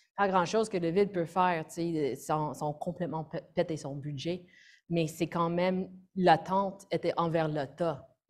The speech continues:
de, « Ben, qu'est-ce que vous allez faire pour nous ? » Et c'était, ça, ça serait, ça, ça n'a pas, ça n'aurait pas été une question, euh, auparavant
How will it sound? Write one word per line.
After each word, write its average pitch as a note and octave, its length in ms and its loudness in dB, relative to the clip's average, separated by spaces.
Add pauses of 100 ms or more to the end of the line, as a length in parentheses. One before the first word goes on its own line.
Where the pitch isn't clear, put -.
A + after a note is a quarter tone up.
(440)
de, « D#3+ 160 4 (100)
Ben, D#3+ 120 2
qu'est-ce A3 180 4
que G3+ 80 -4
vous F3 180 -2
allez E3 160 -2
faire F#3 220 -6
pour D#3 160 -10
nous ? » D#3 340 -8 (1080)
Et F3 60 -10
c'était, D3+ 640 -2
ça, E3+ 320 -6
ça F3 120 -4
serait, F3 440 -4 (100)
ça, - 260 -8 (140)
ça - 180 -6
n'a E3+ 140 -4
pas, F#3+ 240 -2 (420)
ça - 120 -8
n'aurait E3 400 -2
pas F#3 320 -4
été E3+ 360 -4
une D3+ 140 -6
question, D#3 500 -8
euh, C3 140 -12
auparavant C#3+ 480 -12